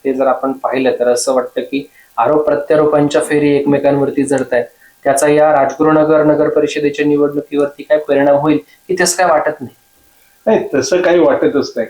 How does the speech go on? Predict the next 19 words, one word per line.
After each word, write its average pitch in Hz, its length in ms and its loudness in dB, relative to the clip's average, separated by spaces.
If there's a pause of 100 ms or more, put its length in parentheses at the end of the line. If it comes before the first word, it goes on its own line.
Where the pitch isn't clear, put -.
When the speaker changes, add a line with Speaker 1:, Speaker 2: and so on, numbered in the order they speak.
Speaker 2:
कारण 156 260 0
की 165 60 2
Speaker 1:
हा. - 80 2
Speaker 2:
ह्या 170 200 2
शहराला 160 500 2
जो, 190 400 2
जो 180 140 4
निधी 160 340 2
दिलाय, 127 260 0 (340)
Speaker 1:
हा. 123 260 -2
Speaker 2:
आज 160 280 2
जर 180 200 2
तुम्ही 180 220 2
सर्व 151 360 2
निधी 151 400 2
जर 156 160 2
पाहिला 127 460 0 (580)
तर 170 60 2
तो 196 580 4